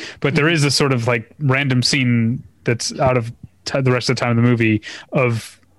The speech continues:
Speaker 1: essentially Ethan Hawke as Nikola Tesla doing, <laughs> doing Everybody Wants to Rule the World as karaoke. Um,
Speaker 2: Wow.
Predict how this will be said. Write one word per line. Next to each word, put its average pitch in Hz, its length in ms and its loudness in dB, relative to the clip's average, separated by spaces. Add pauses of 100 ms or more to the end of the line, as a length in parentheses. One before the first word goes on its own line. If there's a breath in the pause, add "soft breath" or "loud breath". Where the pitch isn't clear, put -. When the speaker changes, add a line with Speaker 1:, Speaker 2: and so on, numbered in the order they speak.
(120)
Speaker 1:
essentially 160 340 0
Ethan 160 260 2
Hawke 135 240 2
as 120 220 0
Nikola 120 300 0
Tesla 117 400 0
doing, 113 420 2 (720 loud breath)
<laughs> - 80 -10 (640 loud breath)
doing 135 340 2 (140)
Everybody 143 300 2
Wants 139 220 2
to 143 60 2
Rule 139 80 2
the 135 80 4
World 127 220 2
as 120 100 0
karaoke. 117 640 0 (640 loud breath)
Um, 120 420 2
Speaker 2:
Wow. 120 120 0